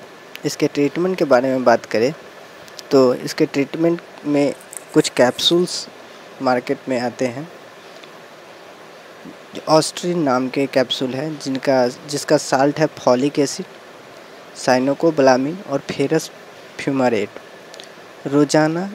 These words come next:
एक गोली खाना खाने के बाद इसे लेना है। Generally क्या होता है कि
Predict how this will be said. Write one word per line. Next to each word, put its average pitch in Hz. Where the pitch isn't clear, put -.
एक 160
गोली 151
खाना 151
खाने 139
के 135
बाद 127
इसे 120
लेना 110
है। 139
Generally 156
क्या 156
होता 151
है 135
कि 139